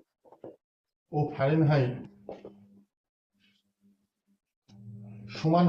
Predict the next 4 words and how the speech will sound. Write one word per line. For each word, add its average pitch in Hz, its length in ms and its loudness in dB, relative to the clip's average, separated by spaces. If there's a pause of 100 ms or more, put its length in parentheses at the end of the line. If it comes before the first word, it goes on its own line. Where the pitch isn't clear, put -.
হয়? 110 160 4 (3750)
এমনি 190 220 6
তো 214 120 8
সাধারণত 190 300 4